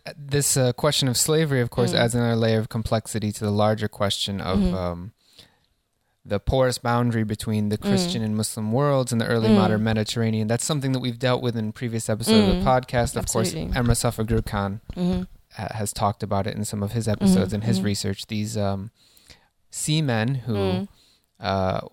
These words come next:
Speaker 1: one day are on a, uh, Spanish ship, and because of something that
Speaker 2: Mm.
Speaker 1: happens, end up becoming part
Speaker 2: Mm.
Speaker 1: of a Muslim crew, and
Speaker 2: Absolutely.
Speaker 1: there's all sorts
Speaker 2: Yeah.
Speaker 1: of i-, interesting stories there.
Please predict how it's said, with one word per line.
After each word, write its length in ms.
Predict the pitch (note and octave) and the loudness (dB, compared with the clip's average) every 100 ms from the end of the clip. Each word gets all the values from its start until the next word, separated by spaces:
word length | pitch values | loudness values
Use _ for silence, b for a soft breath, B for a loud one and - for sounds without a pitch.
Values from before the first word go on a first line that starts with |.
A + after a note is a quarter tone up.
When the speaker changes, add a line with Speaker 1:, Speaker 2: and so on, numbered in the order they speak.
| _ _ | _ _
Speaker 1:
one 260 | C3 C3 C3 | -2 0 2
day 220 | B2+ B2 | 4 4
are 120 | A#2+ | 4
on 320 | A#2 A#2 A2+ | 4 2 2
a, 320 | A#2 A2 G#2+ G#2 | 0 2 2 4
uh, 340 | G2 G2 G#2 | 4 2 0
Spanish 480 | - - C#3+ C3 A#2 | -2 -2 0 2 0
ship, 340 | - A#2 - - | 0 -2 -4 -4
and 500 | G#2 G#2 G#2+ - B2 | -2 0 -2 -6 -8
because 300 | A#2+ A#2+ A2+ | -2 0 -2
of 80 | |
something 400 | G2+ A#2+ A2 A2 | -2 -2 -2 -2
that 120 | G#2 G#2+ | -2 0
Speaker 2:
Mm. 40 | |
Speaker 1:
happens, 400 | A2+ G#2+ A2 A2+ | 0 0 -4 -6
end 240 | - A#2 | -4 -2
up 140 | A2 - | -4 -6
becoming 440 | - A#2 G#2 G#2 - b b | -8 -4 -4 -6 -10 b b
part 140 | G3 G#2 | -2 0
Speaker 2:
Mm. 40 | |
Speaker 1:
of 60 | G#2+ | 2
a 60 | |
Muslim 420 | A2+ E3 - C#3 A#2+ | 0 0 0 -2 -4
crew, 400 | - A2+ G#2+ A2 | -4 -4 -4 -6
and 200 | G2+ G2 - - | -10 -8 -8 -8
Speaker 2:
Absolutely. 520 | F#3+ - F3+ G3 D#3+ D#3 | -10 -8 -2 0 0 -4
Speaker 1:
there's 120 | A#2 | 0
all 140 | A#2+ | 0
sorts 260 | A#2 B2 - | 2 -2 -2
Speaker 2:
Yeah. 60 | |
Speaker 1:
of 80 | A2 - | -6 -8
i-, 60 | - _ _ | -20 _ _
interesting 440 | C3 B2 A#2+ A#2+ | -4 -2 -2 -4
stories 440 | A2+ - A2+ A2 A2 | -4 0 2 2 2
there. 260 | A2+ G#2+ | 2 2